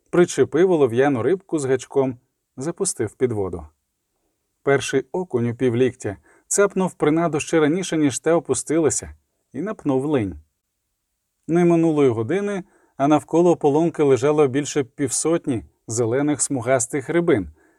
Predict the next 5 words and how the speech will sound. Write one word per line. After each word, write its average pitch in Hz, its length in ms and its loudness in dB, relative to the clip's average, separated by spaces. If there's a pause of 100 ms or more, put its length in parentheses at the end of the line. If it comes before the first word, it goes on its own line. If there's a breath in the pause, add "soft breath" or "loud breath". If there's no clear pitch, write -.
(100)
із 208 200 -6
червоними, 175 580 2
наче 156 340 0
кров, 143 340 0
плавниками. 117 760 -4